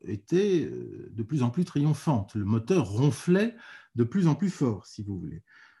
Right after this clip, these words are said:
Euh, depuis Duns Scotus, la métaphysique avait mis en place, depuis Duns Scotus, donc pas avant lui, donc pas chez Thomas d'Aquin par exemple,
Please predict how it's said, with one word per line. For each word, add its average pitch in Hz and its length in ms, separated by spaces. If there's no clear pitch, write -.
Euh, 127 280
depuis 208 300
Duns 175 160
Scotus, - 640
la 120 380
métaphysique 165 680
avait 113 160
mis 240 160
en 175 100
place, 110 460
depuis 113 260
Duns 226 160
Scotus, 98 260
donc 85 220
pas 127 120
avant 139 320
lui, 123 200
donc 95 240
pas 143 140
chez 117 160
Thomas 110 240
d'Aquin 165 300
par 98 200
exemple, 202 460